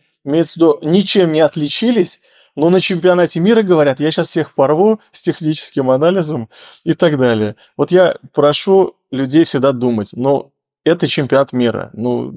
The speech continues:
ну, нельзя отличиться на чемпионате мира с нуля, послушав какую-то лекцию. Против вас торгуют тысячи сделок. Думать, что ты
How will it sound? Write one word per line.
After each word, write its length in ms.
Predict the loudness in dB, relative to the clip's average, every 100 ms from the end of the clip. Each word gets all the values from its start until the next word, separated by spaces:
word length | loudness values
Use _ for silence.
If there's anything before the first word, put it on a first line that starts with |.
| -10
ну, 140 | -4 0
нельзя 580 | 2 2 4 4 2
отличиться 500 | 0 -4 -6 -6 -6
на 60 | -6
чемпионате 420 | -4 -2 -2 -2
мира 260 | -2 0 0
с 120 | -2
нуля, 400 | -2 2 0 -2 -10 -20 -20 -4
послушав 460 | -4 0 -2 -2
какую-то 420 | -4 -4 -4 -2 -2
лекцию. 500 | -4 -6 -12 -14 -16 _
Против 340 | -2 0 0 2
вас 180 | 0 2
торгуют 540 | -2 0 0 -2 -4 _ _ -6
тысячи 380 | -4 -4 -2 -4
сделок. 420 | -2 -2 -4 -8 _ _
Думать, 420 | -4 2 4 2 -2
что 200 | -4 -4
ты 320 | 0 -2